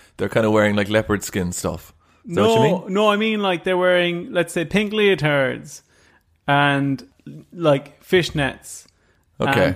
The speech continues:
Speaker 2: and, like, gloves, you know, and,
Speaker 1: Oh,
Speaker 2: and they
Speaker 1: I
Speaker 2: have, like,
Speaker 1: get you, I
Speaker 2: the
Speaker 1: get
Speaker 2: thing,
Speaker 1: you, yeah, yeah.
Speaker 2: you, you know, and
Speaker 1: They
Speaker 2: they've,
Speaker 1: could be
Speaker 2: like,
Speaker 1: in Flash Gordon or
Speaker 2: uh-huh.
Speaker 1: something.
Speaker 2: Yeah, yeah, and, and they're so, oh, so I'm flanked by them.
Speaker 1: Oh, the hat. I know the hat.
Speaker 2: You know what I'm
Speaker 1: The
Speaker 2: on
Speaker 1: tall
Speaker 2: about.
Speaker 1: hat.
Speaker 2: Yeah, yeah.
Speaker 1: Yeah, yeah.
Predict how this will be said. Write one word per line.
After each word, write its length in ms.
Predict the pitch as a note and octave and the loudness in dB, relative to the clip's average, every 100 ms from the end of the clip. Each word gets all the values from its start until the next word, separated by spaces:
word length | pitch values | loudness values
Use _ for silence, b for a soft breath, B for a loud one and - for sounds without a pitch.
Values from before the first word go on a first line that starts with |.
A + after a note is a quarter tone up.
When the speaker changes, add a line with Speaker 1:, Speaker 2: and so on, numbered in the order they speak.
| - | -4
Speaker 2:
and, 280 | E3 - - | -8 -10 -4
like, 320 | E3+ - - | -2 -2 -2
gloves, 760 | F3 F#3 E3+ D#3 - - - _ _ _ _ _ | 2 4 4 0 -6 -12 -14 _ _ _ _ _
you 160 | D3+ D3 | -6 -4
know, 260 | D3 C#3+ | -2 -4
and, 180 | - D3+ | -4 4
Speaker 1:
Oh, 320 | F3 G3+ G3+ | 6 6 6
Speaker 2:
and 20 | G3 | 6
they 100 | F3+ | 6
Speaker 1:
I 60 | |
Speaker 2:
have, 100 | E3 | 4
like, 80 | F#3 | 2
Speaker 1:
get 220 | C#3+ C#3+ | 0 0
you, 160 | B2 G2 | -2 -2
I 60 | G#2+ | 0
Speaker 2:
the 40 | |
Speaker 1:
get 240 | A2+ G#2+ | 0 -2
Speaker 2:
thing, 120 | G2 G2+ | -2 -4
Speaker 1:
you, 60 | |
yeah, 140 | F#2+ F2 | -4 -4
yeah. 160 | - | -6
Speaker 2:
you, 80 | G3 | -8
you 240 | G3+ A3 A3 | -6 -2 0
know, 140 | G#3 | -2
and 100 | F#3 | -2
Speaker 1:
They 40 | D3 | 0
Speaker 2:
they've, 80 | |
Speaker 1:
could 100 | D#3+ | 2
be 60 | D#3 | 2
Speaker 2:
like, 40 | D3+ | 0
Speaker 1:
in 40 | |
Flash 260 | D#3+ D3 - | 0 0 2
Gordon 320 | C#3 B2+ F#2+ | 2 2 0
or 20 | |
Speaker 2:
uh-huh. 80 | F2+ D#3+ F3+ | -4 -4 -4
Speaker 1:
something. 160 | D#2+ - | -6 -10
Speaker 2:
Yeah, 320 | G3 C#4 A3+ | -2 0 2
yeah, 280 | F#3 E3 C#3+ | 0 -2 -4
and, 180 | - F3 | -6 -6
and 300 | F#3 - F#3 | -6 -4 -4
they're 220 | G#3 A3+ G3+ | -2 -2 -4
so, 360 | - G3 F3 E3+ | -6 -8 -8 -6
oh, 100 | F3 | -8
so 140 | E3+ | -6
I'm 120 | F#3 | -10
flanked 360 | D3+ G#3 G3+ - | -8 -8 -8 -8
by 140 | D#3 | -8
them. 160 | D#3 E3+ | -6 0
Speaker 1:
Oh, 160 | C#4+ C#4 | 2 4
the 120 | A#3+ | 2
hat. 300 | B3+ A3 - - | 2 0 0 0
I 80 | |
know 160 | D3+ E3 | 4 4
the 100 | C#3+ | 4
hat. 160 | C#3 C#4+ | 4 2
Speaker 2:
You 60 | |
know 120 | D#4+ | 2
what 100 | C4 | 2
I'm 60 | G#3 | 2
Speaker 1:
The 40 | F#3 | 2
Speaker 2:
on 40 | |
Speaker 1:
tall 160 | D#3+ C#3 | 4 4
Speaker 2:
about. 220 | C3 G2+ | 4 2
Speaker 1:
hat. 160 | D#3+ D3 | 0 -2
Speaker 2:
Yeah, 80 | C#3 | -2
yeah. 60 | |
Speaker 1:
Yeah, 160 | G2 F#2 | -2 -2
yeah. 200 | E2+ | -4